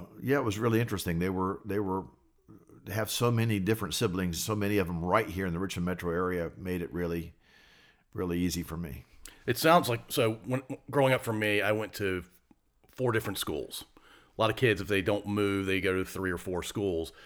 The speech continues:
Speaker 2: How many schools did you end up going to 'cause you're moving around so much?
Speaker 1: Well, I, I went to, uh,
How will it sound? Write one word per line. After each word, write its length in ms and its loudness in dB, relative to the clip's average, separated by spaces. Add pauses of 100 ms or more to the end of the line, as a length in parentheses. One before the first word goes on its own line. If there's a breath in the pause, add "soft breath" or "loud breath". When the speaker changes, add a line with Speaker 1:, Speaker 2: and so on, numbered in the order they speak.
(440 loud breath)
Speaker 2:
How 80 0
many 120 2
schools 300 0
did 120 -2
you 120 2
end 100 2
up 80 0
going 200 0
to 100 -4
'cause 160 -6
you're 80 0
moving 260 0
around 280 -2
so 160 -10
much? 340 -10
Speaker 1:
Well, 480 10
I, 380 2
I 180 4
went 280 2
to, 340 6
uh, 600 4